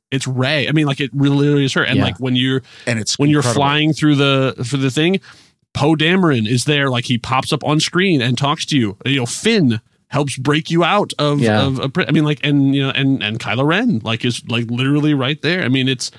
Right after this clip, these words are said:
Speaker 1: it's amazing to, to, to, I've never seen anything like that ride. The, the, the people at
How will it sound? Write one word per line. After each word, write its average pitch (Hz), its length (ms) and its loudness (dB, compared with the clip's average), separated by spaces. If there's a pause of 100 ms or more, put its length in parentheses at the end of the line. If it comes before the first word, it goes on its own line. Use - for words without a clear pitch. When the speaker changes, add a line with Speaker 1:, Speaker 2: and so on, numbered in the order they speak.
(280)
Speaker 1:
it's 151 160 -2
amazing 139 720 0 (400)
to, 127 260 0 (180)
to, 123 380 0 (360)
to, 135 320 -4
I've 127 180 -2
never 131 300 0
seen 120 240 -4
anything 131 340 0
like 104 200 -6
that 92 140 -8
ride. 92 280 -8
The, 104 200 -4
the, 98 400 -8
the 113 120 -6
people 131 400 -4
at 117 60 -8